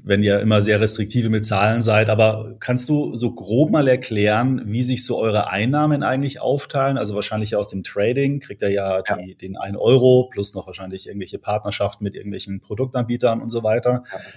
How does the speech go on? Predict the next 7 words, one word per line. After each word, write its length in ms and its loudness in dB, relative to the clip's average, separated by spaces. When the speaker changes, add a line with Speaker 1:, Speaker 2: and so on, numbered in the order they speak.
Speaker 1:
die 80 -8
Kickbacks, 640 2
Zinsmarge, 1200 4
jetzt 300 -4
zu 120 -8
Kartengebühren. 960 0
Wie, 160 -8